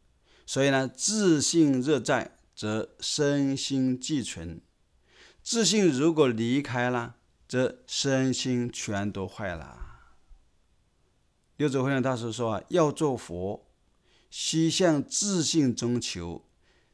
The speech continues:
切莫向身外去求做佛。自性若迷，就是众生。自性如果觉悟了，就是佛。”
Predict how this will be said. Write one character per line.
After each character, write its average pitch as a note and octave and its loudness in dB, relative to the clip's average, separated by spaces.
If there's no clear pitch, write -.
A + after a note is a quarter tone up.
切 G3+ 2
莫 E3+ 4
向 D3 2
身 D#3+ 2
外 D#3+ 6
去 B2 -2
求 F#2+ -6
做 G2+ -4
佛。 - -20
自 G#3+ 0
性 F3+ 4
若 F#3+ 6
迷， A2+ 2
就 D#3 -2
是 B2 -4
众 A2 -4
生。 F#2+ -8
自 G#3+ 2
性 F#3+ 4
如 D3+ 2
果 D3 4
觉 A#2+ 0
悟 D#3+ 6
了， A#2+ -2
就 D3 -2
是 A2+ -6
佛。” D2 -14